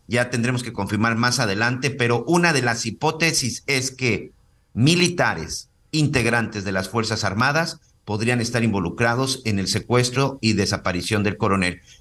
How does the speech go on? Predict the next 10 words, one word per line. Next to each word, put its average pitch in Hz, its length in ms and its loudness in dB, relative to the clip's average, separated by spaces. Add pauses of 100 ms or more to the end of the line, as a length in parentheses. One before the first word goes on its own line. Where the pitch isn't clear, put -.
Información 113 500 2
que 139 80 0
sigue 139 240 2
fluyendo 147 680 -2
y 101 100 -8
espero 123 280 0
en 113 100 4
unos 117 140 2
momentos 107 400 0
más 131 240 0